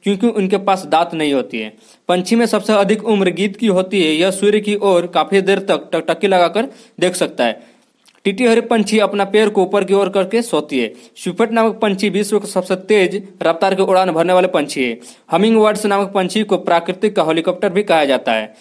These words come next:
एक हंस के शरीर में लगभग पच्चीस हजार पंख होती है। भारत में दुनिया भर में मौजूद पंछियों की प्रजातियों में से लगभग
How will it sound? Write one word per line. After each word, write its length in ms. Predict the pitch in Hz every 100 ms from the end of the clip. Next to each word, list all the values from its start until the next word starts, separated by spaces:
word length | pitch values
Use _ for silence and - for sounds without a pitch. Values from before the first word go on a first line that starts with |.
| _ 202
एक 160 | 214
हंस 320 | 185 196 214 226
के 120 | 214
शरीर 280 | 196 190 208
में 160 | 180 165
लगभग 440 | 170 180 165 190 - - -
पच्चीस 300 | 180 220 220
हजार 200 | 196 190
पंख 260 | 202 220 294 - - _ _
होती 280 | 170 170 175
है। 100 | 127 110 - -
भारत 400 | 139 151 190 214
में 120 | 226 196
दुनिया 260 | 196 214
भर 240 | 185 196 202
में 120 | 196
मौजूद 400 | 185 180 208 208 - - _
पंछियों 320 | 180 175 202
की 160 | 202 190
प्रजातियों 1080 | - - - _ _ - 175 175 180 214 214
में 120 | 214
से 160 | 214 185
लगभग 500 | 180 185 190 196